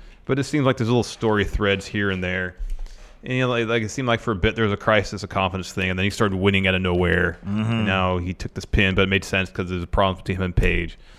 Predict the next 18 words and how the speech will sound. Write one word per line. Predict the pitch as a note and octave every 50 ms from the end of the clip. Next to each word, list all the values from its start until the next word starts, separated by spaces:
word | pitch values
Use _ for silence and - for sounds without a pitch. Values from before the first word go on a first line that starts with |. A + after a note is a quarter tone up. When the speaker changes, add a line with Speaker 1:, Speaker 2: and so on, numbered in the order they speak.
| - - - - - _ -
Speaker 1:
Um, | - - A#2 B2+ C3 C3 B2+ B2+ B2+ B2 B2 A2+ G#2 F#2+ - - _ - _ _ _ _ _ _ _ - - _ - -
I | F3+
don't | G3 F3+ D#3+
know. | D3 C#3
I | D3
just | D#3 D#3 -
think | G3 F3 - - -
i-, | A#2+ A2+ G#2+ G2 - - - -
if | - G#2 A#2+ - - -
last | A#2+ C3 C#3 D3 C#3 -
night | C3 B2+ B2+ G#2+
the | G#2+ F#2+
Young | F2+ F#2 G2 G2+
Bucks | F2+ F#2+ F#2+ F#2+ -
had | - F2+
won | F2 F#2 F#2 F#2
the | F2
titles, | - - - F2+ F2+ F2+ F#2 F#2+ F#2+ - -